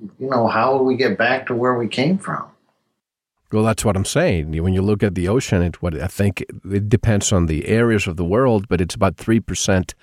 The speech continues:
Speaker 2: salt. I bet you that we may have a similar percentage, percentage in our bodies that it's so necessary. Because, uh, it, correct me if I'm wrong, but isn't salt necessary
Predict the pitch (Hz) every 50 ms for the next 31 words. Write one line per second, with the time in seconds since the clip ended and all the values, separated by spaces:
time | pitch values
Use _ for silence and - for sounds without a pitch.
0 | - - - - - - _ _ _ _ - - - - - 147 156 156 110 90
1 | - - _ _ _ _ _ _ _ - - 101 104 101 - 117 135 - - -
2 | 165 127 110 104 92 87 - _ _ _ - - - - 82 87 87 92 98 110
3 | 139 165 151 123 113 110 104 110 104 101 101 95 98 - _ _ _ _ _ _
4 | _ - - 101 - - 131 117 113 107 101 - 101 104 113 104 101 107 104 -
5 | - - - 101 - - 110 110 107 - - 87 87 87 85 - 113 143 180 185
6 | 143 107 95 - 98 87 82 - - - - 107 90 85 98 143 151 - 139 -
7 | - 117 101 90 90 80 - - - - - - - - - - - _ _ -
8 | 104 90 113 107 - 131 - - 127 - - 151 143 - - 160 156 180 190 170
9 | - 147 127 127 123 107 95 104 98 - 135 151 - 185 156 - - - 139 135
10 | 131 - 110 110 117 127 131 - - - - 135 127 123 123 123 117